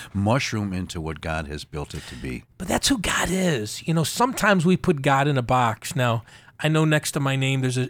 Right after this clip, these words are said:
Speaker 2: there's a fancy title, right? You know, C E O, founder, whatever.
Speaker 1: Mm-hmm.
Speaker 2: We're not smart enough.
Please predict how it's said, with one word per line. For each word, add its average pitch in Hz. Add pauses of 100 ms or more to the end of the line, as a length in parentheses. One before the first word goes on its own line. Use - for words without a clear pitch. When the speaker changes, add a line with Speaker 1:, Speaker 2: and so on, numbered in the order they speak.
Speaker 2:
there's 127
a 117
fancy 131
title, 113
right? 117
You 123
know, 107
C 127
E 123
O, 120
founder, 123
whatever. 117
Speaker 1:
Mm-hmm. - (2250)
Speaker 2:
We're 214
not 190
smart 135
enough. -